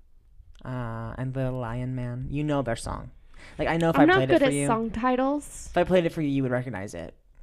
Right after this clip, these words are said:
Speaker 2: Probably. Have you seen that new trend on TikTok where <laughs> you put on a song, but it doesn't sing the <laughs> lyrics, and you have to sing it? <laughs>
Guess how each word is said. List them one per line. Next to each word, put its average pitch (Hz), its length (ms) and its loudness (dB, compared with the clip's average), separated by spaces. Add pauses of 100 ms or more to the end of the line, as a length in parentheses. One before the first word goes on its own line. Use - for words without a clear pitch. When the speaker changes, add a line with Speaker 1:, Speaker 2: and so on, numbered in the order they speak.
(180)
Speaker 2:
Probably. 233 540 -4 (300)
Have 277 180 2
you 285 80 4
seen 320 220 4
that 359 120 6
new 392 160 6
trend 269 320 0
on 254 140 -2
TikTok 254 500 -2
where 254 380 2
<laughs> - 40 -2
you 349 300 6
put 330 180 -4
on 311 180 -2
a 320 60 -4
song, 240 440 -4
but 247 120 -2
it 240 120 -4
doesn't 247 340 -6
sing - 240 -4
the 285 60 -8
<laughs> - 280 -8
lyrics, 302 320 -4
and 269 120 -10
you 349 140 -2 (100)
have 339 200 -6
to 381 120 -8
sing 277 380 -12
it? 349 320 -8
<laughs> - 40 -20